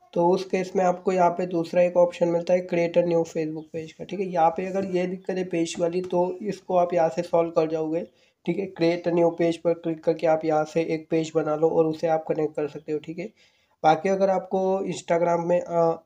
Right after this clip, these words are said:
other किसी चीज़ की वजह से ये problem आ रही है, जहाँ पर Instagram के अंदर आप जो है,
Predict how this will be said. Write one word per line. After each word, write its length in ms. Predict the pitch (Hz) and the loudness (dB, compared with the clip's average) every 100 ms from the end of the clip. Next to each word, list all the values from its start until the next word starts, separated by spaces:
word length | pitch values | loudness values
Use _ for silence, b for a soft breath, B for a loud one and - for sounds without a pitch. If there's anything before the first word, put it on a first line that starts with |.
| 170 | 0
other 260 | 170 196 196 | 0 0 -2
किसी 180 | 202 202 | -6 -6
चीज़ 300 | - 185 - | -6 -10 -4
की 100 | 180 | -2
वजह 240 | 175 175 | 0 0
से 180 | 175 170 | 0 -2
ये 60 | |
problem 460 | 170 165 156 160 156 | -2 0 0 -2 -2
आ 80 | 151 | -2
रही 180 | 160 160 | -4 -4
है, 100 | 160 | -4
जहाँ 200 | 156 151 | -4 -4
पर 200 | 156 156 | -4 -6
Instagram 600 | 156 - 151 151 151 - | -6 -6 -6 -6 -6 -8
के 60 | |
अंदर 320 | 151 151 151 | -8 -8 -6
आप 160 | 147 147 | -6 -4
जो 140 | 156 | -6
है, 160 | 151 | -6